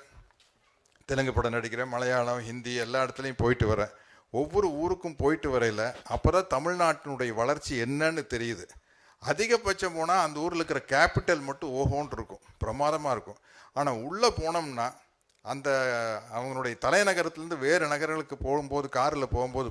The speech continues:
பார்த்தோம்னா தான் தமிழ்நாட்டினுடைய வளர்ச்சி எவ்வளவு சிறப்பா இருக்கு அப்படிங்கிறது புரியும். அதற்கு சிறந்த உதாரணமே தமிழ்நாட்டை பார்த்து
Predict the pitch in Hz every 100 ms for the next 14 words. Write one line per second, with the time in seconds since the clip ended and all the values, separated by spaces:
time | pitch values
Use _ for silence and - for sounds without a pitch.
0 | - 120 - 123 113 107 110 135 - -
1 | - 123 147 208 214 196 190 170 156 127
2 | 135 147 151 127 135 135 131 135 - 135
3 | 113 107 120 107 113 110 110 104 - 120
4 | 110 - - - - - - - - -
5 | - - - - - - - - - 170
6 | 180 160 - 202 240 247 220 175 190 190
7 | 180 175 190 185 - - - - 139 202
8 | 208 202 196 - 180 175 - 175 208 208
9 | - 269 262